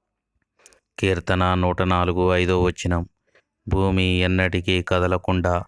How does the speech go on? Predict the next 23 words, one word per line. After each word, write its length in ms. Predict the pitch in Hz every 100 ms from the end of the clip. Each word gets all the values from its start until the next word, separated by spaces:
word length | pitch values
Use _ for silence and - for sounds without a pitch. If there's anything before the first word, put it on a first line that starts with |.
| _ _ _ _ _
ఆయన 320 | 92 90 90
దానిని 420 | 87 90 90 90
పునాదుల 580 | 87 95 92 92 90 92
మీద 260 | 92 90 90
స్థిరపరచెను. 880 | 90 - 92 90 - 90 95 90 90 - _ - - _ -
అగాధ 440 | 92 95 92 87
జలములు 600 | 92 90 90 90 87 92 90
వస్త్రము 540 | 90 87 - 92 92 90
వలె 240 | 90 90 90
కప్పెను. 480 | 90 - 92 90 87 87 _ _ _ _ _ _ _
మీకా 420 | 95 92 92 92 92
ఆరో 360 | 90 90 92 90
అధ్యాయం 580 | 87 - 92 90 90 90
మూడో 260 | 90 92 92
వచనం. 440 | 90 90 92 87 90 - _ _ _ -
నిశ్చలములై 800 | 92 90 - 92 92 92 90 90 95 - _ _ _ -
భూమికి 600 | 87 92 92 92 90 95
పునాదులుగా 760 | 92 92 90 92 90 90 92 90 90
ఉన్న 120 | 92
పర్వతములారా 840 | 90 90 90 92 92 90 90 90 90
అని 160 | 92 90
సంబోధించడం 840 | - 92 92 92 87 90 - 92 90
జరిగింది. 520 | 90 90 90 90 87